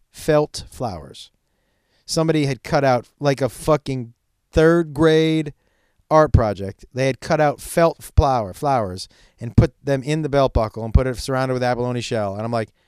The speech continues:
"These aren't flowers." And he goes, "No, no flowers." I go, "Dude, these aren't fucking flowers. That's felt." He goes, "No, that's a felt flower, though." I go, "That's not a real flower, dude. I need dried real flowers." He goes, "Yeah, but, uh, the person I found couldn't make those." I'm like, "So you just brought me these?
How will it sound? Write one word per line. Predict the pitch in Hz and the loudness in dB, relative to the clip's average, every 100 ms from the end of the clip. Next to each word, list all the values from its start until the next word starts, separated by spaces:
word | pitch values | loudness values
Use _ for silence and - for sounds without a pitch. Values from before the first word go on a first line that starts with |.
| _ _ | _ _
"These | 156 | -6
aren't | 180 127 | -4 -2
flowers." | 156 131 - | -2 -4 -8
And | - | -10
he | 127 | -6
goes, | 135 | -4
"No, | 185 | -4
no | 180 | -6
flowers." | 170 - - - _ _ _ _ _ _ | -8 -12 -12 -20 _ _ _ _ _ _
I | 151 | -2
go, | 165 | 0
"Dude, | 214 | 2
these | 196 | 4
aren't | 214 214 | 2 4
fucking | 220 208 175 | 2 0 0
flowers. | 208 214 151 - _ _ - | 2 2 0 -6 _ _ -12
That's | - | -10
felt." | - - 233 156 - - _ _ _ | -2 6 6 6 0 -16 _ _ _
He | 147 | -2
goes, | 135 | 2
"No, | 165 165 | 4 4
that's | 147 - | 0 -2
a | 143 | -2
felt | - 135 | 0 -2
flower, | - 123 165 107 | -2 -6 -4 -4
though." | 113 - _ _ - | -8 -12 _ _ -8
I | 170 | 2
go, | 202 | 2
"That's | 202 | 6
not | 233 | 8
a | 233 | 8
real | 233 | 8
flower, | 240 262 254 | 8 6 6
dude. | 170 202 240 _ _ _ _ | 6 4 2 _ _ _ _
I | 196 | -4
need | 226 | 2
dried | 185 214 214 208 | 8 8 8 6
real | 233 220 | 6 6
flowers." | 247 269 226 - - _ _ - | 6 6 4 -2 -20 _ _ -4
He | |
goes, | 135 135 | 0 2
"Yeah, | 180 170 | 4 4
but, | 147 123 | 2 0
uh, | 139 135 127 127 123 | -2 0 0 0 -2
the | 123 | -2
person | 127 156 151 147 143 | 2 0 0 -6 -6
I | 139 | -6
found | 160 151 | -6 -6
couldn't | - 151 | -6 -6
make | 151 196 | -6 -6
those." | 95 95 | -8 -8
I'm | 113 | -6
like, | 117 - _ _ _ | -6 -10 _ _ _
"So | - 202 | 0 4
you | 220 | 4
just | 226 226 | 4 6
brought | 240 254 | 6 6
me | 254 | 6
these? | 269 349 381 | 6 6 4